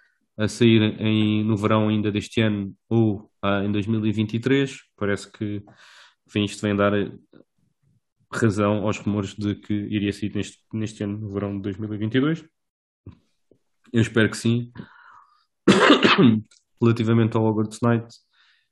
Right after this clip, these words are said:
ah, esse já não tenho tanto interesse para jogar, por isso, ah, espero que para quem, quem esteja interesse é uma boa notícia.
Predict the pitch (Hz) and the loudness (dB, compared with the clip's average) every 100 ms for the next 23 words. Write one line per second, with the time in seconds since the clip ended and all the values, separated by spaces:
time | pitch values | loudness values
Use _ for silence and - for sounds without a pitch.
0 | _ _ - 110 107 104 104 107 - 117 | _ _ -4 0 0 0 0 0 0 0
1 | 117 123 113 123 110 113 107 104 110 110 | 2 4 4 4 2 2 0 -2 -4 -4
2 | - 107 117 117 117 101 95 - 101 98 | -6 -2 0 -2 -2 -8 -8 -8 -8 -8
3 | 95 - 107 101 101 101 98 95 _ _ | -10 -16 -14 -12 -12 -14 -18 -20 _ _
4 | _ _ _ - - 110 104 104 - 104 | _ _ _ -20 -8 -2 -2 -2 -6 -4
5 | 101 98 101 - _ 104 101 95 104 101 | -4 -6 -8 -14 _ -6 -6 -4 -4 -6
6 | 98 - _ 107 101 101 101 98 104 104 | -6 -12 _ -6 -4 -4 -4 -6 -6 -6
7 | - - 95 _ _ - - _ 98 104 | -8 -12 -14 _ _ -20 -20 _ -6 -2
8 | 101 98 104 104 104 127 - 139 | -2 -2 -2 -2 -2 -4 -4 -8